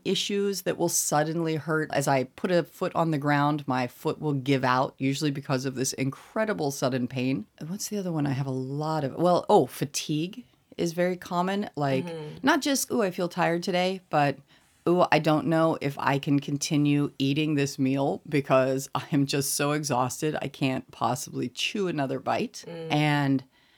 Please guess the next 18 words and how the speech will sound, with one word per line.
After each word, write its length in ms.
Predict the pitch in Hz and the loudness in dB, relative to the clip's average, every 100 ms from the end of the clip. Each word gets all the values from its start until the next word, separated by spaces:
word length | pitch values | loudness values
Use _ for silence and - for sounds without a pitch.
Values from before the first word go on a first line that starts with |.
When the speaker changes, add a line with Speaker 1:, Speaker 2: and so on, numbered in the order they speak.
| _ 151 | _ 2
Speaker 1:
I 460 | 160 180 190 196 147 | 4 4 4 2 -2
have 140 | 165 | -4
a 40 | 151 | -2
lot 300 | 139 143 147 | 0 0 0
of 180 | 131 - - | -2 -10 -4
nerve 600 | 131 131 139 156 156 - | -2 2 2 2 -2 -8
pain. 360 | 151 131 120 147 | -4 -4 -4 -6
So 500 | - 135 131 127 - | -2 0 0 -2 0
I 180 | 135 139 | 2 2
get 320 | 143 131 - | 0 -2 -4
this 280 | 135 - - _ | -4 -4 -10 _
burning, 920 | 127 135 127 151 156 180 185 185 180 175 | -8 -8 -2 2 2 2 0 0 0 -2
shooting 800 | - - - 175 165 165 160 147 | -4 -6 -2 -2 0 -2 -2 -4
pain, 720 | - - 143 139 139 156 185 196 - | -12 -6 0 0 0 -2 -6 -10 -10
especially 520 | - - 208 233 214 | -2 4 4 2 0
in 80 | 185 | 0
my 160 | 160 | -2
arms. 580 | 147 123 127 180 208 - | 0 -2 0 -2 -6 -10